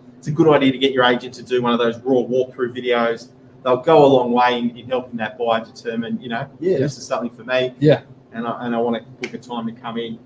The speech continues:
Speaker 1: and have a look. Um, like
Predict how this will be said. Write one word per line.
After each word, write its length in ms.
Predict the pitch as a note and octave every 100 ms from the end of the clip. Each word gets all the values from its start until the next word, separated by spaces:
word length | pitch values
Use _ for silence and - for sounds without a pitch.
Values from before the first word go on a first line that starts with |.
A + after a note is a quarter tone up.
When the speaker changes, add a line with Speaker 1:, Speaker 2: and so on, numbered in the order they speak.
| - - - _
Speaker 1:
and 100 | A2+
have 160 | A2+ A#2
a 60 | A2+
look. 240 | B2+ - - - - - -
Um, 440 | E3 E3 D#3+ D#3+ - - -
like 260 | F#3+ A#3